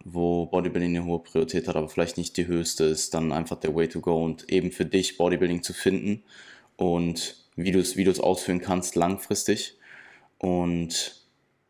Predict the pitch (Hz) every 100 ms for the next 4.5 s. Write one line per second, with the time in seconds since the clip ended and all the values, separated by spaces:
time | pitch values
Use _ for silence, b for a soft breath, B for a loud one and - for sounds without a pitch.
0 | B B - 92 92 - 101 - 131 117
1 | 101 - - 113 107 98 98 101 90 92
2 | 87 92 80 80 85 82 82 - 87 90
3 | 85 82 - 87 85 - 90 90 92 98
4 | 92 98 95 92